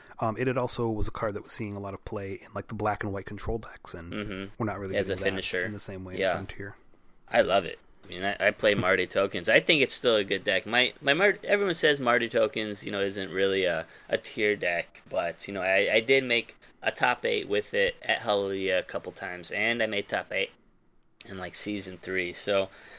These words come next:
Speaker 2: I think people are underestimating it. I think it can actually be a good card. I just think there's just not enough. The metagame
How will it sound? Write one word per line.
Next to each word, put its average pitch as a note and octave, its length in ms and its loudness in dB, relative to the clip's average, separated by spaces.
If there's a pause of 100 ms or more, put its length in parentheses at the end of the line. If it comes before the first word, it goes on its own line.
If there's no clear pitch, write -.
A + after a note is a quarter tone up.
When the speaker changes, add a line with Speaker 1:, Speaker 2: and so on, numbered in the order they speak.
(720)
Speaker 2:
I F#3+ 180 2
think F#3 300 -2
people E3+ 300 2
are B2+ 80 8
underestimating F2+ 760 0
it. E2 80 -2
I D3 100 10
think F#3 280 -2
it D3 100 -8
can B2+ 160 -2
actually A2 360 2
be G#2 120 0
a F#2+ 80 4
good F2+ 240 -8
card. E2+ 420 -2
I G2+ 140 4
just G2 340 -4 (240)
think B2+ 220 -2
there's G#2 240 -2
just - 220 -8
not B2 260 6
enough. G#2 640 -4 (160)
The - 100 -4
metagame B2 560 0